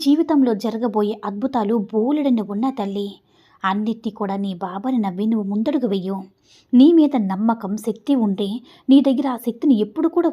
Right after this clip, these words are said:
ఉంచుకో. ఎప్పుడు అది నిన్నేమీ కూడా చేయలేదు,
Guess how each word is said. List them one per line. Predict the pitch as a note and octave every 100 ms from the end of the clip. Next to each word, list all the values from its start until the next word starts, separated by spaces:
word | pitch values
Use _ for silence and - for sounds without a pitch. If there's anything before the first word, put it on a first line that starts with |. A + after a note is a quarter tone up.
| G#3+
ఉంచుకో. | G3 A3 G#3+ G3+ - _ _ _ -
ఎప్పుడు | A#3 A#3 D4
అది | A#3+ G#3+
నిన్నేమీ | G3+ G3 G#3+ D4
కూడా | D#4 D#4+ D#4+
చేయలేదు, | A3 G3+ G3+